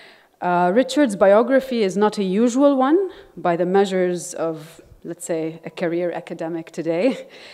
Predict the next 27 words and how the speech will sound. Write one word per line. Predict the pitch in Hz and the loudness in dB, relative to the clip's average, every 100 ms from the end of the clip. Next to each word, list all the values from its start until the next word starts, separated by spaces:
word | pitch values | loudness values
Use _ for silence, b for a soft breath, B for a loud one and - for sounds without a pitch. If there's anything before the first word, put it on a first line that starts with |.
| B B B | B B B
It | 190 - | -10 -4
feels | 233 233 214 | 0 2 2
like | 190 190 185 185 - | 2 4 2 -2 -4
that | 196 190 | -2 -2
with | 202 196 | -2 -4
his | 190 190 | -2 -2
loss, | 185 202 208 - 180 | 4 4 4 0 -2
we've, | 196 165 - - _ _ - | -2 -2 -8 -20 _ _ -10
we | |
kind | 180 202 | -4 -2
of | 190 | -2
lost | 185 196 - | 0 0 -2
a | 196 | -4
type | 202 185 | 0 0
of | 196 180 | 0 -4
intellectual | 175 185 196 196 - 214 190 185 | -4 -2 -2 -2 -2 2 2 2
and | 175 | 0
humanist | 170 202 208 202 196 - - - B B B B B | 0 2 4 4 4 0 -16 -20 B B B B B
that | 190 190 - | -4 -4 -4
may | 196 202 180 | 0 2 4
be | 196 | 0
harder | 185 202 208 208 | 4 4 6 6
and | 190 180 | 6 4
harder | 165 185 185 185 | 0 -2 0 -2
to | 180 190 | -4 -8
come | 185 175 | -6 -6
by | 165 165 160 156 | -2 -2 -2 -6